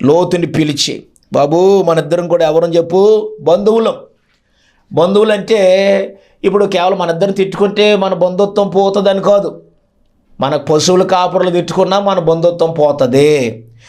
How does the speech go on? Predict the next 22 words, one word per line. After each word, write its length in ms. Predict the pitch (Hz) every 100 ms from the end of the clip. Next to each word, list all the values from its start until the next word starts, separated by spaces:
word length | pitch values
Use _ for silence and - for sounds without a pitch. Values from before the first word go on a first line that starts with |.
| - -
కాబట్టి 260 | 170 208 196
ఇప్పుడు 140 | 202
మనం 140 | 196
ఎలా 180 | 175 185
ఉండకూడదంటే 600 | 190 185 185 180 180 180
శత్రువులుగా 580 | 190 170 165 180 185 185
ఉండకూడదు, 800 | 180 180 170 175 175 180 185 170
మనం 180 | 156 160
కలిసిమెలిసి 580 | 160 160 151 170 165
ఉండాలి. 240 | 160 160 165
"ఇది 140 | 170
ఈ 40 | 165
దేశం 400 | 160 170 175 175
నీ 180 | 160
దగ్గర 160 | 160 170
ఉంది, 480 | 165 175 208 202 208 - - -
నువ్వు 140 | 160
తూర్పుకి 340 | 175 185 175 185
వెళ్తే 280 | 180 190
నేను 160 | 190 185
పడమటికి 480 | 170 170 175 185 175
వెళ్తాను, 380 | 165 170 165